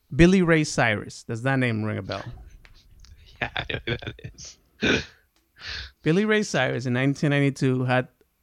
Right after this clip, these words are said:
Speaker 1: the biggest hit on the radio. Every station, with the exception of rap, I'm pretty sure was playing him. But he had Achy Breaky Heart. Just
Speaker 2: <laughs> That's when Achy Breaky
Speaker 1: Yeah, that's,
Speaker 2: came out.
Speaker 1: that's when Achy Breaky Heart came out.
Speaker 2: <laughs>
Speaker 1: And Billy Ray
Speaker 2: Wow.
Speaker 1: Cyrus had
Speaker 2: Good job, ninety-two.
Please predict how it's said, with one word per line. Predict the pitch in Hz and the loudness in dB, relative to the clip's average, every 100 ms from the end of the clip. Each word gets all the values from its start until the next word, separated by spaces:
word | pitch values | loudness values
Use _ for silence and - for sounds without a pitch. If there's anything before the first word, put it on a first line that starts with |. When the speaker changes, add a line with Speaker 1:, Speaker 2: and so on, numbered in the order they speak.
| _ _ - | _ _ -14
Speaker 1:
the | 123 139 156 | -4 0 0
biggest | 139 143 139 131 - | 4 4 4 -2 -2
hit | 127 | 0
on | 120 | 0
the | 110 | 0
radio. | 110 113 113 110 - _ _ | -2 -2 0 -2 -4 _ _
Every | 139 143 127 | 0 0 0
station, | 110 - 110 104 117 | -6 -6 -6 -6 -6
with | 107 | -6
the | 107 | -8
exception | 101 113 - 120 | -8 -10 -8 -6
of | 107 107 | -6 -4
rap, | 110 104 - | -4 -6 -10
I'm | |
pretty | - 104 98 | -8 -8 -6
sure | 113 | -6
was | 104 101 | -6 -8
playing | - 120 107 101 | -10 -10 -8 -10
him. | 98 101 | -12 -8
But | 117 | -4
he | 113 | -2
had | 120 - | -2 -2
Achy | 120 135 | -6 -4
Breaky | 123 123 127 | -2 -2 0
Heart. | 120 101 - _ _ _ _ _ _ - | -2 -2 -6 _ _ _ _ _ _ -2
Just | 143 135 - | 0 0 -4
Speaker 2:
<laughs> | - - - - - - - | -12 -12 -14 -16 -18 -20 -4
That's | 175 170 - - | 2 2 0 0
when | 131 | 0
Achy | 147 - - | 0 -4 -4
Breaky | 147 - 156 | -4 0 4
Speaker 1:
Yeah, | 147 156 170 | 10 10 10
that's, | - | 4
Speaker 2:
came | - 147 - | -6 -6 -4
out. | |
Speaker 1:
that's | 135 139 143 | 4 4 4
when | 165 | 2
Achy | 156 160 160 | 2 2 0
Breaky | 165 165 175 160 | 4 6 6 8
Heart | 160 165 | 8 6
came | - 147 139 | 4 4 4
out. | 127 123 120 - | 4 2 0 -4
Speaker 2:
<laughs> | - - - | -14 -14 0
Speaker 1:
And | 135 123 | 0 2
Billy | 139 139 156 | 2 4 6
Ray | 165 175 | 6 6
Speaker 2:
Wow. | 196 | 8
Speaker 1:
Cyrus | 170 156 139 127 127 - | 10 10 8 4 0 -6
had | 131 - 139 135 | -6 2 6 6
Speaker 2:
Good | 123 | 6
job, | 131 117 | 4 4
ninety-two. | 113 107 110 - 120 | 4 2 0 0 0